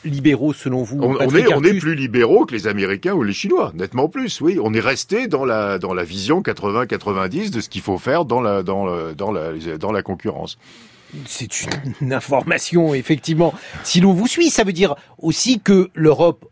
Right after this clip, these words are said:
Speaker 1: aurait peut-être intérêt de se réveiller, par exemple, pour les gafam. Est-ce qu'on aurait la possibilité de demander, alors c'est un, un thème qui est régulièrement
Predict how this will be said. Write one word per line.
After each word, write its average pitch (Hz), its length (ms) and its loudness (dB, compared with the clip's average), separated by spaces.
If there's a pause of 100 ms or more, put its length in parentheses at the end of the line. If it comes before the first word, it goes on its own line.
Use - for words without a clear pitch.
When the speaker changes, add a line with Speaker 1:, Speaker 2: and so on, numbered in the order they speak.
(100)
Speaker 1:
aurait 127 260 -2
peut-être 135 440 -4 (120)
intérêt 120 800 2
de 95 240 -14
se - 200 -6
réveiller, 139 640 4
par 113 260 -2
exemple, 131 380 -2
pour 135 100 -6
les 123 60 -4
gafam. 151 280 0
Est-ce 190 120 -2
qu'on 180 100 -2
aurait 165 220 2 (340)
la 143 160 6
possibilité 147 720 0
de 165 220 2
demander, 139 640 2
alors 101 240 -6
c'est - 280 -18
un, 98 200 -12 (260)
un 131 120 -2
thème 131 420 0
qui 117 300 -4
est - 20 2
régulièrement 123 1000 0